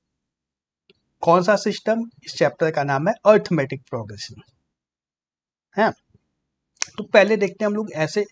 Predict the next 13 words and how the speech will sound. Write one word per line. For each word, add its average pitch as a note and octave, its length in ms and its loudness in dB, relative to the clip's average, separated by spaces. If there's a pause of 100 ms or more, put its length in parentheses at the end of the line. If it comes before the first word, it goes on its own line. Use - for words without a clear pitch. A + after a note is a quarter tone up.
(800)
ऐसे F3 260 0
प्रोग्रेस F3 360 2
करवाने D#3 400 0
की D#3+ 140 -2
जरूरत C3+ 380 -4
क्या B2 120 -6
पड़ेगी, A#2+ 320 -8
नंबर A3+ 320 0
को C4 100 -10
क्यों A#3+ 200 0
प्रोग्रेस D3 360 -2
कराना A2+ 280 -10
है? - 160 -18